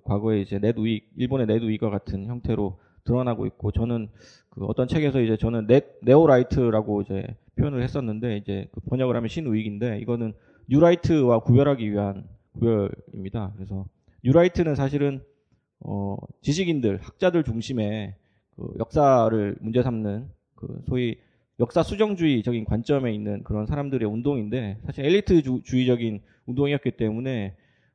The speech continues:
어, 사실은 그 하나의 어떤 시민운동이라든지 그, 그런 차원의 운동이 되지는 못했고요. 반면에 이제 올드 라이트, 그러니까 구 우-, 우파 세력들은 소위 한국에서 오랫동안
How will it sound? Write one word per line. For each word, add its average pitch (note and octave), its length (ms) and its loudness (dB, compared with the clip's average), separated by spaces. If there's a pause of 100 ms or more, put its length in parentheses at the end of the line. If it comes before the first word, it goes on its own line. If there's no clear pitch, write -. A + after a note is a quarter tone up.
어, G#2 140 -8
사실은 B2 500 -4 (480)
그 - 180 -10 (840)
하나의 C#3+ 240 -2
어떤 A#2 240 -2
시민운동이라든지 A#2 1160 -2
그, G#2+ 220 -6
그런 C#3 240 -2
차원의 C3+ 560 -2 (260)
운동이 B2 280 -4
되지는 A#2 260 -2
못했고요. A#2+ 680 -6 (400)
반면에 C#3+ 340 0
이제 B2 100 0
올드 F3 300 6
라이트, A2 680 4
그러니까 - 240 -8
구 D#3+ 440 4
우-, C#3 160 6
우파 C3 320 4
세력들은 C#3 500 0
소위 B2+ 360 -4
한국에서 C#3+ 540 -4
오랫동안 C3 520 -2